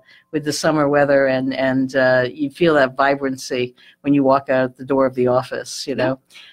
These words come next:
Speaker 1: So thank you for coming. I really appreciate it. And, uh, I'm sure you'll have a lot of visitors and maybe some volunteers.
Speaker 2: I hope so. Thank you so much.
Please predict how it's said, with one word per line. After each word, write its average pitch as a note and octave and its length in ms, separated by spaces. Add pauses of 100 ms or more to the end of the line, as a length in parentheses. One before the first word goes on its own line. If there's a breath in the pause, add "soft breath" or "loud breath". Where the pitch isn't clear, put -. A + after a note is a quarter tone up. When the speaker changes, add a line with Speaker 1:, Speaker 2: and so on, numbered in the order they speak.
Speaker 1:
So C3+ 340
thank F#3 300
you G#3 80
for E3+ 180
coming. C#3 500
I B2+ 120
really C3+ 300
appreciate F3 560
it. E3+ 220 (300 loud breath)
And, C3+ 500
uh, C3 320 (200)
I'm D3 140
sure D#3+ 200
you'll C#3+ 180
have C#3+ 180
a C#3 40
lot C#3+ 220
of D3 80
visitors E3+ 600 (260 loud breath)
and D#3 100
maybe E3 220
some G#3+ 200
volunteers. G#3+ 720
Speaker 2:
I A3 140
hope A3+ 220
so. D4 440
Thank C#4 220
you A#3+ 60
so A#3 180
much. - 500